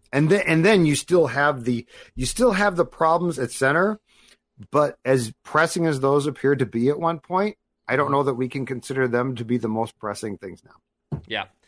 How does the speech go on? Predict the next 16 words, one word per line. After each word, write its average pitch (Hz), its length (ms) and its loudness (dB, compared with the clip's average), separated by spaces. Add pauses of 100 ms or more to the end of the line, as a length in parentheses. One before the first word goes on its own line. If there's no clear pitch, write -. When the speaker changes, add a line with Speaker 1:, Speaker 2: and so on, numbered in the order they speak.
(140)
Speaker 1:
Or 117 80 -4
most 131 140 0
Speaker 2:
Yeah, 127 80 -4
Speaker 1:
pressing 117 300 -2
thing. 82 220 -20 (160)
Speaker 2:
that's, - 800 -8
that's - 280 -8
this 113 220 -12
fun 110 220 -10
s-, 104 140 -12
part 107 260 -8
they 101 80 -12
get 95 120 -14
to 98 60 -20
figure 95 340 -16
out. 87 200 -14